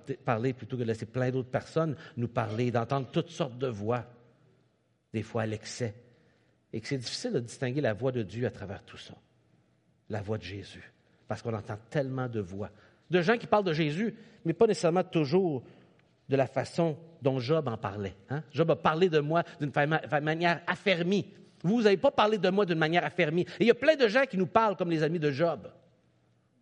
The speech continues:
D'une façon injuste, inappropriée,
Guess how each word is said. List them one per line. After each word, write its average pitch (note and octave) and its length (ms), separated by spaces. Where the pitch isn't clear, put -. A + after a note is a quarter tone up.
D'une C#3 120
façon D#3 480
injuste, D#3+ 640
inappropriée, D3+ 720